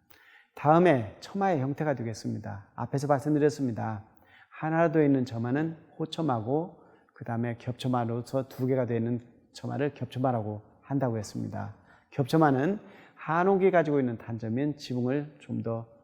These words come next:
처마를 길게 빼기 위해서 한 단 더 올리는데 지금 이 사진에서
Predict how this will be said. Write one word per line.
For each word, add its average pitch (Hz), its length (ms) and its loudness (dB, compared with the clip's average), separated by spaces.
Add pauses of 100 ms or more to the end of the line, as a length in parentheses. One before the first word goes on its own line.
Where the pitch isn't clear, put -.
처마를 135 400 -4
길게 117 320 -4
빼기 143 260 0
위해서 123 520 -4 (160)
한 147 200 -4
단 127 140 -4
더 113 100 -8
올리는데 107 680 -2 (100)
지금 135 320 2
이 135 100 4
사진에서 143 840 2